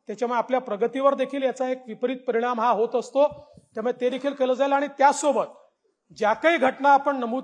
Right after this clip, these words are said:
केलेल्या आहेत या घटनांमध्ये काही ठिकाणी अशी तक्रार आमच्याकडे प्राप्त झाली आहे की योग्य वेळी जर कारवाई योग्य प्रकारे केली असती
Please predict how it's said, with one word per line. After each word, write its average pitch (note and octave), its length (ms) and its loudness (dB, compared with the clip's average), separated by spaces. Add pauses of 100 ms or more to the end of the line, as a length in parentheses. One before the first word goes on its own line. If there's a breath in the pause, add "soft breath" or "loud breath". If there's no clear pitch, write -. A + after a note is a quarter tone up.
केलेल्या A#3 340 0
आहेत A3+ 360 2
या A#3 240 0
घटनांमध्ये A3+ 840 -2 (680)
काही B3 180 0
ठिकाणी C#4+ 500 0 (840)
अशी C#4 200 -10
तक्रार C4+ 360 0
आमच्याकडे C4 360 -2
प्राप्त C4 380 -2
झाली A#3 260 -2
आहे B3+ 100 0
की C4 140 -12
योग्य A#3 420 -2
वेळी B3+ 320 4 (760)
जर C#4 240 6
कारवाई C4+ 460 4
योग्य B3+ 280 0
प्रकारे B3+ 380 2
केली B3 320 -2
असती G#3 580 -6